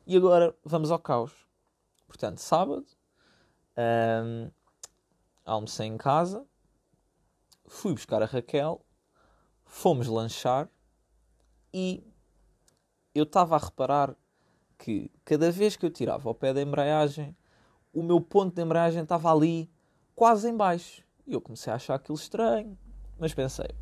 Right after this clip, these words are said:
"Ok, deve ser a embreagem e de vela", porque eu já andava a ouvir um tic-tic-tic meio estranho, que eu achava que era embreagem.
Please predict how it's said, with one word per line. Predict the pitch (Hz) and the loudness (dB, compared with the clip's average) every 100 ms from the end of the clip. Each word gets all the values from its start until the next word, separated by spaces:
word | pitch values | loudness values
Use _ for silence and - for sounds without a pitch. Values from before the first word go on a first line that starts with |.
| - - | -10 -10
"Ok, | - 123 120 135 - _ _ _ _ _ _ _ - | 0 4 4 2 -4 _ _ _ _ _ _ _ -6
deve | 117 - | -6 -4
ser | 107 | -6
a | 107 | -6
embreagem | 110 110 113 127 123 | -2 0 0 -4 -6
e | |
de | 123 | -2
vela", | 135 147 160 - _ _ _ | 2 2 2 -6 _ _ _
porque | _ 107 | _ -6
eu | |
já | 110 | -4
andava | 113 113 117 | 2 2 2
a | |
ouvir | 117 127 | 0 -2
um | 127 | -4
tic-tic-tic | - 120 - 135 - 143 | -8 -10 -8 -10 -8 -10
meio | 143 143 | -6 -6
estranho, | - 170 160 175 202 - _ _ _ _ | -4 0 0 0 -4 -12 _ _ _ _
que | - | -8
eu | |
achava | 160 165 160 | -2 0 0
que | 156 | 0
era | 165 | -2
embreagem. | 170 185 185 135 127 147 | -2 0 2 0 -2 -10